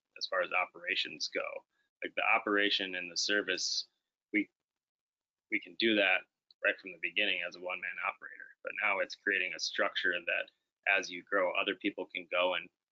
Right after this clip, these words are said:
do it in, in a similar manner. And if,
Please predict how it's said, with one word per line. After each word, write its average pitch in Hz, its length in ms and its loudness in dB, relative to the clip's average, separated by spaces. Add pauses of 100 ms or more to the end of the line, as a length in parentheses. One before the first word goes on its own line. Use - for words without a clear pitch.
(120)
do 101 160 4
it 90 100 2
in, 90 140 0
in - 440 -8 (360)
a 98 40 -10
similar 90 480 -4
manner. 87 360 -4 (400)
And 85 320 -2 (560)
if, 95 100 -20